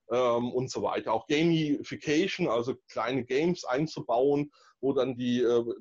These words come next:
Teilnehmer sozusagen erleben können. Also da gibt's im Moment verschiedene Ideen sozusagen, sowas zu erweitern.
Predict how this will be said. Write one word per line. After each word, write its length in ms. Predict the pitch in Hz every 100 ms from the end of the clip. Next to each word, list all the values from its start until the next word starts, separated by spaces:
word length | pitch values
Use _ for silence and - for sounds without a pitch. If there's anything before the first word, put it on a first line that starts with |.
| -
Teilnehmer 460 | 120 131 139 131
sozusagen 480 | 120 127 117 117 120
erleben 340 | 107 107 123 120
können. 180 | 120
Also 160 | 117 120
da 100 | 127
gibt's 220 | 151 -
im 60 | 135
Moment 280 | 127 131 143
verschiedene 640 | 135 - 151 139 135 135 - _ -
Ideen 680 | 156 - 139 165 185 175
sozusagen, 680 | 131 139 139 123 104 123 135
sowas 320 | 127 123 -
zu 100 | -
erweitern. 480 | 90 92 85 92 -